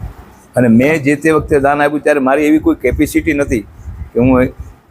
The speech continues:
દોઢ કરોડ રૂપિયા દાન આપી શકું. સમાજમાં તો ઘણા લોકો હતા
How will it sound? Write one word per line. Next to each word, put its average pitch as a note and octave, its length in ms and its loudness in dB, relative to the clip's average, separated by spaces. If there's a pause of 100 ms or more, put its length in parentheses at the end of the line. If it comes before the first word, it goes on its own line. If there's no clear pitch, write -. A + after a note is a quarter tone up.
(220)
દોઢ C3 180 2
કરોડ C3 280 0
રૂપિયા A#2+ 240 0
દાન A2+ 220 0
આપી G#2 220 -4
શકું. F2 420 -12 (1000)
સમાજમાં B2+ 380 2
તો D3+ 100 2
ઘણા D#3+ 220 2
લોકો C3 340 0
હતા G2 200 -10